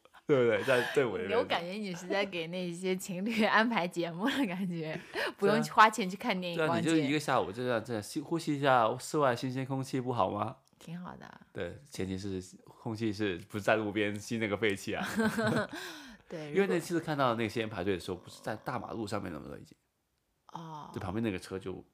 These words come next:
Speaker 1: 跑来跑去的。
Speaker 2: 嗯，嗯，嗯。
Speaker 1: 对啊。
Speaker 2: 对，我觉得如果，呃，是，就是放假，我觉得我们可能会去，就悠闲情况下啊，当然上班的时候不会去，
Speaker 1: 对啊，没事干的话。
Speaker 2: 对。
Speaker 1: 对啊。
Speaker 2: 对，散散心这样，我觉得还是很不错的。其实很多时候我觉得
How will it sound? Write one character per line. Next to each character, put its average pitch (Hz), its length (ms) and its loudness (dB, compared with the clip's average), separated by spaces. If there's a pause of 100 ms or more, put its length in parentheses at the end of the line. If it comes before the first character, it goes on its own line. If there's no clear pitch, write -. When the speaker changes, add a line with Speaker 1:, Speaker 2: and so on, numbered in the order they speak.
(160)
Speaker 1:
跑 - 140 -18
来 - 60 -10
跑 - 160 -12
去 - 160 -14
的。 - 100 -18 (240)
Speaker 2:
嗯， 175 340 -8
嗯， 151 240 -16 (120)
嗯。 - 140 -18 (420)
Speaker 1:
对 113 80 -14
啊。 123 60 -16
Speaker 2:
对， 151 100 -8
我 139 160 -10
觉 196 100 -4
得 247 60 2
如 285 80 -6
果， 214 160 0 (600)
呃， 175 140 -18
是， 151 520 -12
就 123 140 -16
是 98 320 -20
放 160 260 -14
假， - 300 -14
我 117 160 -14
觉 - 80 -20
得 - 80 -18
我 - 180 -18
们 - 120 -18
可 - 220 -16
能 - 120 -20
会 - 120 -18 (120)
去， - 240 -20
就 185 140 -14
悠 196 180 -8
闲 165 200 -12
情 156 120 -16
况 151 160 -14
下 147 80 -16
啊， - 120 -16
当 - 120 -14
然 165 80 -12
上 95 200 0
班 85 100 -2
的 87 40 -4
时 170 140 -4
候 117 60 2
不 - 60 -6
会 113 40 0
去， - 0 -
Speaker 1:
对 - 20 2
啊， 92 60 0
没 - 20 -2
事 87 60 -8
干 - 0 -
的 85 100 -8
话。 - 380 -10
Speaker 2:
对。 - 220 -18 (500)
Speaker 1:
对 110 80 -16
啊。 120 140 -18
Speaker 2:
对， 165 120 -14
散 175 180 -10
散 151 160 -8
心 156 280 -16
这 - 80 -16
样， 120 120 -14
我 147 60 -14
觉 156 100 -12
得 147 60 -10
还 151 80 -10
是 170 120 -12
很 170 100 -12
不 - 100 -20
错 - 200 -20
的。 - 100 -20
其 247 120 -10
实 349 120 -2
很 349 120 -2
多 226 160 -2
时 285 120 -8
候 220 120 -2
我 175 120 -4
觉 - 120 -16
得 165 320 -8